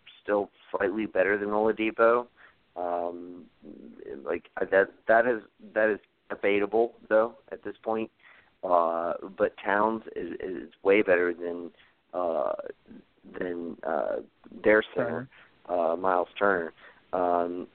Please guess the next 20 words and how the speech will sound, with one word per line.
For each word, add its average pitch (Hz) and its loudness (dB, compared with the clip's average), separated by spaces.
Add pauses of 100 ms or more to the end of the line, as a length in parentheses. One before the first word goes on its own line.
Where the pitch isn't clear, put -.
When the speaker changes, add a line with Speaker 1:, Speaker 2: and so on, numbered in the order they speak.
Speaker 2:
Mm-hmm. - -2
Speaker 1:
and 92 0 (600)
Andrew 113 4
Wiggins 107 2 (360)
shot 101 4 (760)
reasonable, 113 -2 (420)
like, 95 -6 (240)
reasonably 101 -4 (120)
from 104 0
the 95 -4
field. 127 2 (380)
He, 98 -8
he 92 -10
was, 101 -2
like, 92 0 (540)
I 95 -4
think 95 -10 (380)
seven 101 4
of 101 -4
fifteen. 107 -4